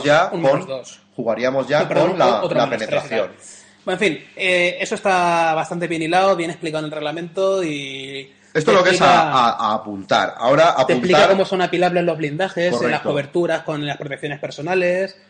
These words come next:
Speaker 2: Viene muy detallado.
Speaker 1: Eso está bien explicado.
Speaker 2: Por lo que comentabas tú de apuntar con lo de fuego defensivo. Fuego defensivo es una acción que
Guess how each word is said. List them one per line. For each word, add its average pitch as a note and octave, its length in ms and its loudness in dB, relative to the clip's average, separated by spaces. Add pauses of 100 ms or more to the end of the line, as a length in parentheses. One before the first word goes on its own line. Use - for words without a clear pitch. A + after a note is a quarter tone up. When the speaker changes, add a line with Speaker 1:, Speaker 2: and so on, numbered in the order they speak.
(160)
Speaker 2:
Viene A2+ 160 -2
muy A2 100 -6
detallado. D3+ 640 0
Speaker 1:
Eso D3+ 140 -12
está D#3+ 200 -6
bien C#3 160 -8
explicado. A#2+ 480 -14
Speaker 2:
Por C#3 120 -2
lo C#3 80 2
que C3+ 80 0
comentabas C3+ 480 0
tú E3+ 80 -6
de E3 80 0
apuntar C#3+ 480 -2
con C#3 120 -4
lo A#2 80 -2
de A2 60 -4
fuego C3 200 0
defensivo. G#2 400 -6
Fuego F#3+ 260 2
defensivo E3 400 -2
es D#3 80 -8
una C#3+ 120 0
acción A2 420 -4
que A2 220 -6